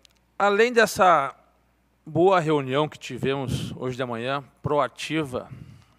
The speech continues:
palavra do meu colega Heitor, a gente percebeu uma preocupação minha, mas além da minha, do Dalcin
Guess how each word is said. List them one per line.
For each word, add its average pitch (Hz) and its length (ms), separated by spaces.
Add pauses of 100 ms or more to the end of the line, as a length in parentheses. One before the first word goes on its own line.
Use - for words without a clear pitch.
(220)
palavra 113 340
do 104 60
meu 117 120
colega 113 480 (400)
Heitor, 117 440 (1040)
a 139 100
gente 143 720 (880)
percebeu 139 720 (480)
uma 139 140
preocupação 139 720 (880)
minha, 190 440 (320)
mas 127 180
além 127 240
da 139 80
minha, 127 340 (120)
do 127 100
Dalcin 127 540